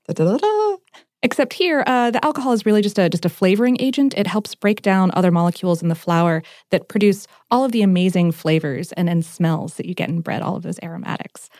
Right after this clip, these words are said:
Speaker 2: Um, and the carbon dioxide gas is what will make the bread rise, assuming that you've kneaded and rested the dough so that its remaining starch molecules are, are glutinous, A K A, like, chainy and stretchy,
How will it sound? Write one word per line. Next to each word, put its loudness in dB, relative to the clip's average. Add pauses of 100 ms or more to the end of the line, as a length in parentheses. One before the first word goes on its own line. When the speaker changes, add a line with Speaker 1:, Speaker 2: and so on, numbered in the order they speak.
(240)
Speaker 2:
Um, 4 (260)
and 6
the 6
carbon 2
dioxide 0
gas 0
is 4
what 0
will 2
make 2
the -2
bread 2
rise, 0 (560)
assuming 2
that -2
you've 0
kneaded 6
and 2
rested 0
the -4
dough 4
so -2
that 0 (400)
its 0
remaining 4
starch 0
molecules 0
are, 0 (200)
are -2
glutinous, -2 (260)
A 2
K 0
A, 2
like, -6 (280)
chainy 2
and -6 (100)
stretchy, -10